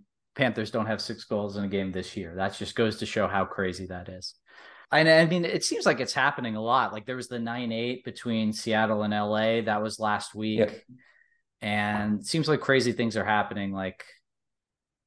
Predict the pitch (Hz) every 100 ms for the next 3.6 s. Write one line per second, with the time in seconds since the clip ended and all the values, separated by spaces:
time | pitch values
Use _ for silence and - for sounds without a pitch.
0 | _ - _ 127 117 113 107 107 110 110
1 | 110 - - _ _ _ _ _ _ _
2 | _ _ - - 120 127 123 - _ _
3 | _ _ _ - 131 127